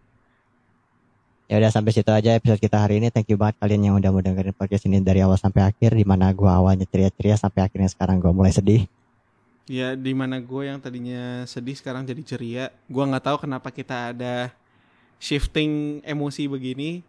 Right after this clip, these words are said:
Speaker 2: tapi ya makasih sekali
Speaker 1: Karena
Speaker 2: lagi.
Speaker 1: lu, karena lu ngomongin soal shower thought masalah Jerry.
Speaker 2: <laughs>
Speaker 1: Nggak kuat hamba.
Speaker 2: Tapi emang, <laughs>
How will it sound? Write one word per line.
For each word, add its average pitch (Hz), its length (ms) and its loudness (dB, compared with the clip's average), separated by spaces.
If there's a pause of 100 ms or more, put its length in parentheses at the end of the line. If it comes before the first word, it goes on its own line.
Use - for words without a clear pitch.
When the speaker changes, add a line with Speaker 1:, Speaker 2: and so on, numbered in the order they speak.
(140)
Speaker 2:
tapi 160 320 -4
ya 135 140 0
makasih 135 440 -2
sekali 160 220 -2
Speaker 1:
Karena 185 240 4
Speaker 2:
lagi. - 80 0
Speaker 1:
lu, 156 720 4 (400)
karena 143 380 4
lu 156 840 4 (540)
ngomongin 151 560 2
soal 127 680 4
shower 135 380 4
thought 123 260 2 (140)
masalah 156 420 4
Jerry. 196 640 0 (540)
Speaker 2:
<laughs> - 640 -4
Speaker 1:
Nggak 185 280 4
kuat 233 440 2
hamba. 233 580 2 (1120)
Speaker 2:
Tapi 302 380 2 (320)
emang, 226 240 -6
<laughs> - 60 -10